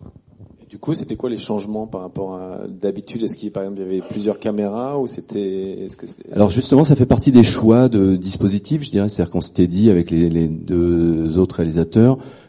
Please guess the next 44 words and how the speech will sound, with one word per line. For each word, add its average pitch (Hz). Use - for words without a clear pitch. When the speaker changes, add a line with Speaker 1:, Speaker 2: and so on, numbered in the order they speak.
Speaker 2:
qu'il 90
n'y 92
aurait 87
pas 98
de -
travelling, 117
qu'il 92
y 95
avait 95
toujours 107
deux 107
cadreurs 110
et 90
que -
le 90
deuxième 101
cadreur 101
était 104
steadicammer. 90
C'est-à-dire 80
que 85
tous -
les 101
mouvements 92
de 85
caméra, 85
dont, 80
dont 80
celui 85
que 82
vous 76
avez 85
vu 82
avec 76
Camille 85
Cotin 85
qui -
cou-, -
qui -
court 82
dans 82
le -
couloir, 104
là, 117